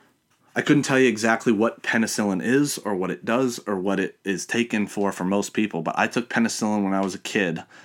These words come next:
and my legs were paralyzed for a week. I literally couldn't walk. I could not move my legs. I was about nine years old.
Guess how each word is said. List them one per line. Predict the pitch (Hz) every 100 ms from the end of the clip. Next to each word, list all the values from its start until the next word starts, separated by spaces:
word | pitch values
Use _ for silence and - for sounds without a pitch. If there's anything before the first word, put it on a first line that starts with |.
| - - _ _ -
and | 90 87 87 85 - _ _ _ -
my | 101 101
legs | 104 135 127
were | 113
paralyzed | - 95 87 85 85 80 80 -
for | 98
a | 87
week. | 85 90 - - - -
I |
literally | 90 110 117 107
couldn't | 117 107
walk. | 92 76 85
I |
could | - 95
not | 98 87
move | 104
my | 98 92
legs. | 82 67 -
I | 90
was | 87
about | - 82 82
nine | 87 110 117
years | 110 101
old. | 90 64 50